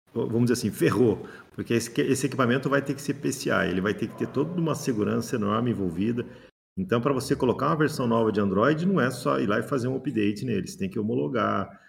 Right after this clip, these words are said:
as adquirentes têm que homologar, as bandeiras têm que homologar, é uma novela, né? Então,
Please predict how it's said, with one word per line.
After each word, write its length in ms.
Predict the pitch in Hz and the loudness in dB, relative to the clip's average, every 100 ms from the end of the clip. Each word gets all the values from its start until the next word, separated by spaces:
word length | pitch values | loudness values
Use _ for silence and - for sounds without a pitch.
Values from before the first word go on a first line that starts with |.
| _ _ _ | _ _ _
as 240 | 90 92 | -4 -4
adquirentes 460 | 92 104 101 98 98 | -4 -4 0 0 -2
têm 140 | 101 | -4
que 80 | 90 | -6
homologar, 720 | 98 135 113 104 104 95 92 | -2 0 2 2 2 2 2
as 80 | 90 | 0
bandeiras 380 | 95 92 92 85 | -2 0 0 -2
têm 100 | - | -8
que 60 | 90 | -8
homologar, 680 | 101 123 110 107 101 98 | -6 -2 -2 0 0 -2
é 80 | - | -4
uma 180 | 214 269 | -4 -2
novela, 640 | 202 208 113 107 98 85 | 0 2 4 4 4 0
né? 100 | 85 | -4
Então, 300 | 87 120 143 | -6 -6 -6